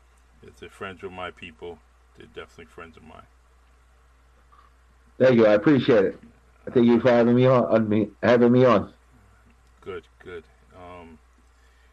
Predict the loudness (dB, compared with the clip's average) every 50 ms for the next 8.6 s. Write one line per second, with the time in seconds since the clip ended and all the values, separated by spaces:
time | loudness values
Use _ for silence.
0 | _ _ _ _ _ _ -20 -16 -12 -10 -12 -12 -10 _ -10 -10 -10 -12 -14 _
1 | _ _ _ -20 -20 -20 -18 -18 -16 -16 -16 -16 -16 -16 -16 -16 -18 -20 -20 -20
2 | -20 _ _ _ _ _ _ _ _ _ _ _ _ _ _ _ _ _ _ _
3 | _ _ _ _ _ -20 -20 -20 -20 -20 -18 -16 -14 -12 -10 -10 -10 -10 -12 -14
4 | _ _ _ _ _ _ _ _ _ -20 -20 -18 -18 -16 -14 -12 -12 -12 -12 -14
5 | _ _ _ -18 -18 -18 -18 _ _ -20 -20 -20 _ _ _ _ _ _ _ _
6 | _ _ _ _ _ _ _ _ _ _ _ _ _ -16 -16 -16 _ -14 -14 -14
7 | -14 -16 -20 _ -14 -12 -12 -12 -14 -18 -16 -14 -12 -12 -12 -14 -16 -18 -20 -20
8 | -20 -20 -20 -20 -20 _ -20 -20 -20 -20 -20